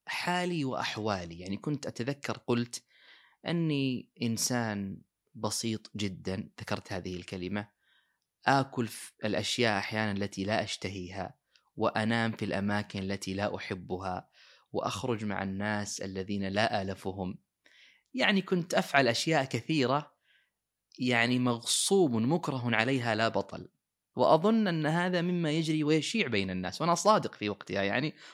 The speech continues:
ولعلني ما زلت حتى يومي هذا يعني، في أشياء كثيرة أفعلها على مضض من غير رغبة.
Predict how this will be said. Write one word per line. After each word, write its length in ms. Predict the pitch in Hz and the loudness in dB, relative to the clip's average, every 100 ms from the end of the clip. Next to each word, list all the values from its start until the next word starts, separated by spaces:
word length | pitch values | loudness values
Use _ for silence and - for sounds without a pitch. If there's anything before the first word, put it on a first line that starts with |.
| - | 4
ولعلني 500 | 214 202 202 180 175 | 8 10 8 6 4
ما 140 | 170 | 4
زلت 240 | 160 175 - | 4 2 4
حتى 340 | 165 - 147 | 4 8 8
يومي 280 | 143 131 123 | 8 6 4
هذا 280 | 139 110 101 | 4 4 2
يعني، 400 | 98 120 143 - - - - | 0 2 0 -4 -14 -20 0
في 180 | 156 | 2
أشياء 240 | 147 165 151 | 4 4 2
كثيرة 420 | 135 151 151 117 | 0 0 4 4
أفعلها 360 | 110 120 151 156 | 4 4 6 6
على 220 | 151 160 | 6 4
مضض 340 | 165 123 120 _ _ - | 2 2 0 _ _ -8
من 140 | 110 | -2
غير 240 | 117 139 127 | 2 2 2
رغبة. 380 | 120 104 110 | 2 0 -4